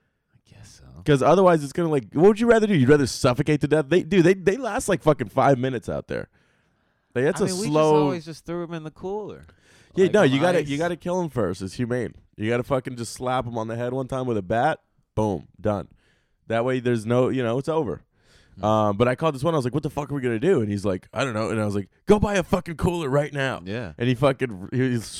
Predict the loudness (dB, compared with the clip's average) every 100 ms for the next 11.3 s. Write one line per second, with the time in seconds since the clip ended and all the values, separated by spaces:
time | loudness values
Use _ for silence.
0 | -4 2 6 4 4 2 2 -2 -6 -4
1 | -4 -2 -2 0 -2 -2 -4 -4 0 2
2 | 0 0 -2 0 -2 -6 -10 -4 0 0
3 | -2 -6 -6 -6 -6 -8 -12 -16 -18 -20
4 | -8 0 0 0 -2 -2 0 -2 -2 -2
5 | -4 -10 -12 -6 -2 -2 -2 -8 -4 -4
6 | -4 -4 0 2 4 2 -4 _ _ -6
7 | -2 -2 -2 0 2 2 2 2 0 0
8 | 2 2 2 0 0 -2 -2 -2 0 0
9 | -2 -4 -4 -2 -2 -4 -6 -8 -8 -6
10 | -6 -4 -4 -4 -6 -8 -4 0 0 -2
11 | -8 -20